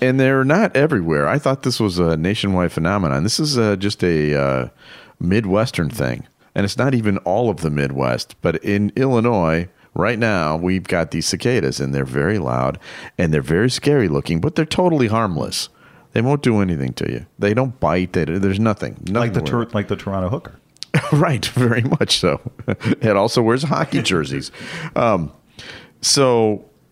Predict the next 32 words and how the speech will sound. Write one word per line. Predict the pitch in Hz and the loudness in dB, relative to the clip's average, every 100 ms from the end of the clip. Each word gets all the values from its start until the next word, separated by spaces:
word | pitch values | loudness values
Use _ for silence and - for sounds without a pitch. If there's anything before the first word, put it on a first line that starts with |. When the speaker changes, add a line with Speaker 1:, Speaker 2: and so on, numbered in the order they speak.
| - | -2
Speaker 1:
uh, | |
I | 98 85 73 110 | 0 2 2 2
was | 135 120 | 2 4
out | 117 117 - - _ - | 4 2 0 -8 _ -2
in | 113 | 2
the | 110 | 4
garage | 110 117 104 92 101 120 - - | 4 4 4 4 2 0 -4 0
having | 101 95 107 107 | 2 2 2 2
a | 107 113 | 2 0
cigar, | 143 113 92 87 127 - _ _ | 0 2 2 2 0 -6 _ _
and, | 104 95 92 90 87 117 | 0 2 2 0 -2 -2
you | 107 | 0
know, | 90 85 | 2 2
like | 95 - | 0 2
all | 90 95 | 0 0
classy | - 82 - 90 | 0 0 0 0
people | 90 - 107 | -2 0 0
do, | 87 69 101 - - - - - | 0 0 -2 -6 -10 -12 -8 -2
and | 101 95 | 0 2
Johnny | 98 95 107 | 0 0 0
came | 117 107 | 2 2
out | 104 | 0
to | - | -2
talk | - 87 82 | 0 0 0
to | 85 | 0
me, | 85 | 0
and | 85 | 2
when | 82 | 0
he | 80 85 | 0 0
opened | 85 110 90 | 0 -2 -4
the | 76 | -2
door, | 135 165 82 71 | 0 0 2 0